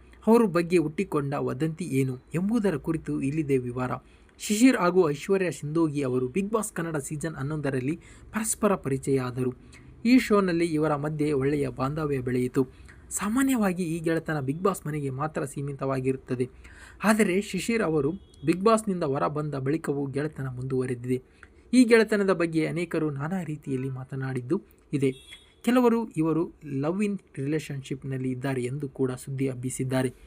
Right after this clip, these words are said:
ಈ ವಿಚಾರವು ಶಿಶಿರ್‌ಗೆ ಬೇಸರ ಮೂಡಿಸಿದೆ. ಇದಕ್ಕೆ ಅವರ ಕಡೆಯಿಂದ ಸ್ಪಷ್ಟನೆ ನೀಡುವ ಕೆಲಸ ಮಾಡಿದ್ದಾರೆ. ಈ ರೀತಿ ಏನೂ ಇಲ್ಲ ಎಂದಿದ್ದಾರೆ. ಶಿಶಿರ್ ಅವರು ತಂದೆ ತಾಯಿ ಜೊತೆ ವಾಸವಾಗಿದ್ದಾರಂತೆ.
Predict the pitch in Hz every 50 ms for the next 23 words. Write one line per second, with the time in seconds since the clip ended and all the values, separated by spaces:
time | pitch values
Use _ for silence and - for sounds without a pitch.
0 | - - - - - - - 247 254 254 247 - - 220 214 202 190 190 190 -
1 | 170 151 - 190 175 170 156 156 139 131 147 147 - 156 143 143 139 135 131 131
2 | 131 131 - 139 131 127 123 - - - - - - - - 214 233 247 226 226
3 | 240 226 214 165 156 165 160 156 147 139 - 156 165 165 160 147 139 143 143 -
4 | - - - - 151 - - - 139 143 143 135 127 131 131 135 127 123 120 117
5 | - 151 147 139 - - 127 123 127 127 127 123 120 131 131 127 127 - - -
6 | - - - - - 262 269 269 254 226 262 233 202 185 190 190 196 196 165 147
7 | 143 156 175 196 - 151 143 143 143 135 135 131 127 131 127 - - - 214 -
8 | 269 247 220 202 190 180 170 180 196 - - - 160 160 165 170 165 165 165 147
9 | 139 139 139 135 139 139 131 - 143 160 - - - 135 135 139 - 156 139 135
10 | 131 127 127 127 123 127 127 127 123 120 - 131 127